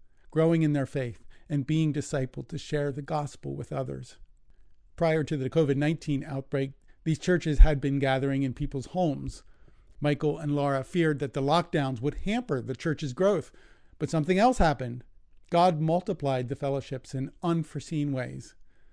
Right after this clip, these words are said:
House churches divided into smaller groups. In order to accommodate the sudden change, leaders began to provide training for new leaders online. And soon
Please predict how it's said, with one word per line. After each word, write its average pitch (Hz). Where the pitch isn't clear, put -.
House 165
churches 156
divided 147
into 135
smaller 139
groups. 139
In 165
order 170
to 160
accommodate 151
the 147
sudden 139
change, 156
leaders 156
began 151
to 151
provide 143
training 175
for 143
new 156
leaders 156
online. 143
And 165
soon 208